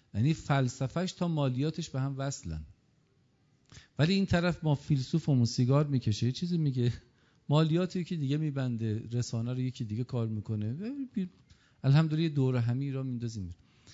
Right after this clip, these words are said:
اگر برادر، از این جملات بخوایم یه گام بریم مثل اون جلسه جلوتر، یعنی این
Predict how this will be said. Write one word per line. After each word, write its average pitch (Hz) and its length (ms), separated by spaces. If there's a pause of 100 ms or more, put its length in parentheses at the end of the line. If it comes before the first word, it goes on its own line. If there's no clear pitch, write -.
(320)
اگر 196 280
برادر، 175 460
از 127 160
این 175 120
جملات 131 480
بخوایم 131 420
یه 151 180
گام 120 300
بریم 101 240
مثل 104 300
اون 98 100
جلسه 95 360
جلوتر، 110 440
یعنی 110 320
این 95 280